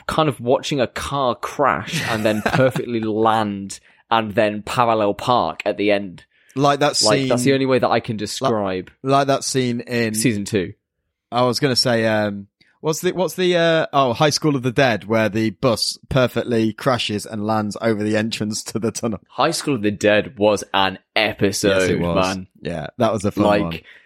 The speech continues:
Speaker 2: one. <laughs>
Speaker 1: that was good. And honestly, like, I think I wanna start including more purely ecchi shows into,
Speaker 2: Okay.
Speaker 1: uh, <laughs>
Speaker 2: I mean, I'm
Speaker 1: because
Speaker 2: fine with that. Like, did we put that in?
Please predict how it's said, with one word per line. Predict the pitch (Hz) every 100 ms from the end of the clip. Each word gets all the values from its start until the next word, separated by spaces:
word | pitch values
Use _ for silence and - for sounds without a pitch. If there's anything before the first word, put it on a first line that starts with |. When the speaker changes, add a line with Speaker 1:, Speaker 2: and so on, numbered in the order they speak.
| _ -
Speaker 2:
one. | 135
<laughs> | - - - - - - - _
Speaker 1:
that | 120
was | 107 101
good. | 110 101 98 -
And | 127 135
honestly, | 151 143 160 160 - 170 190 -
like, | 117 110
I | 117 117
think | 139 127
I | 117 120
wanna | 117 113
start | - 113 101
including | 104 110 104 101
more | 101 98 - - _ _ -
purely | - 120 107 104
ecchi | 98 104 - 117
shows | - 101 104 107 - -
into, | 107
Speaker 2:
Okay. | 131 131 98 95 95 110 -
Speaker 1:
uh, | 98 92 87 -
<laughs> | 151 - - _ -
Speaker 2:
I | 156
mean, | 180
I'm | 175 180
Speaker 1:
because | 147
Speaker 2:
fine | 196 185 180
with | 120
that. | 85 80 113 151
Like, | 151 -
did | 180
we | 202
put | 208 220
that | 202 135
in? | 143 85 80